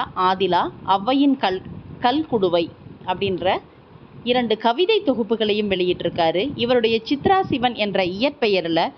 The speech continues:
பொய்களுக்குத்தான் முழக்கங்கள் தேவை, உண்மை முணங்கினாலே போதும் அப்படிங்கிற ஒரு நேர்காணல் தொகுப்பும்,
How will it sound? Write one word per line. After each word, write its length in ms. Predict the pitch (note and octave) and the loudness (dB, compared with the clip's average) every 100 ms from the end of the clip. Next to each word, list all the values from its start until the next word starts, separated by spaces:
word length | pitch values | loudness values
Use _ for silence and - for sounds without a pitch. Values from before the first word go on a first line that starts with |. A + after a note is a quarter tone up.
| - - - - | -18 -20 -14 0
பொய்களுக்குத்தான் 880 | E4 G4 G4+ E4+ C4+ C4 A#3+ A#3+ C4 | 4 4 4 2 0 0 0 -2 -4
முழக்கங்கள் 680 | A3+ G#3+ A#3 A#3 A#3 G#3 G3 | 0 2 2 0 -2 0 0
தேவை, 340 | G3 F#3 F3 F3 F3 | 0 0 0 -2 -2
உண்மை 400 | - G#3+ B3+ C4 F#3 - G3 | 0 4 6 6 2 -4 -2
முணங்கினாலே 680 | G3 G#3 G#3 G3+ F#3 F#3 B3 - | 0 0 0 0 0 2 0 2
போதும் 340 | F3+ E3+ E3 - - - - | 2 2 -2 -6 -20 -10 -4
அப்படிங்கிற 560 | G#3+ G#3+ A3+ F#3+ F#3 | -2 -2 0 2 2
ஒரு 160 | F#3+ F3 | 2 2
நேர்காணல் 640 | F3+ G#3+ C#4 B3 A3 F#3+ - | 2 2 2 0 -2 -4 -2
தொகுப்பும், 480 | F3 E3+ - F3+ | -4 -4 -2 -4